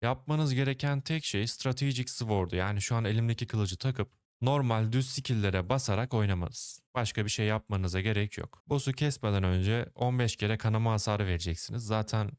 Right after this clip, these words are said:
bu silahla oynadığınız zaman çok rahat bir şekilde on beş kere kanama hasarı verebilirsiniz. Ekstra bir şey yapmanıza gerek yok arkadaşlar.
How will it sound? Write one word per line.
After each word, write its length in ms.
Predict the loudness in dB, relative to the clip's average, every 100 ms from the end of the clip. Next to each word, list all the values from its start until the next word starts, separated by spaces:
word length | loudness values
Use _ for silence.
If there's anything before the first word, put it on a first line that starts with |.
| -6
bu 80 | -2
silahla 420 | 0 2 2 2
oynadığınız 460 | 2 2 2 0 0
zaman 260 | 0 -2
çok 240 | -2 -2 0
rahat 260 | 0 -2
bir 60 | -6
şekilde 340 | -6 -4 -2
on 200 | 0 2
beş 140 | 0 0
kere 180 | -2
kanama 320 | -2 0 0 0
hasarı 380 | 0 -2 -2
verebilirsiniz. 800 | 0 0 0 -4 -6 -10 -14 -16 _
Ekstra 440 | -4 -2 -2 -4 -2
bir 60 |
şey 140 | 0 2
yapmanıza 480 | 0 0 -2 0 0
gerek 280 | 2 0
yok 140 | -2 -2
arkadaşlar. 680 | -2 -4 -8 -8 -8 -10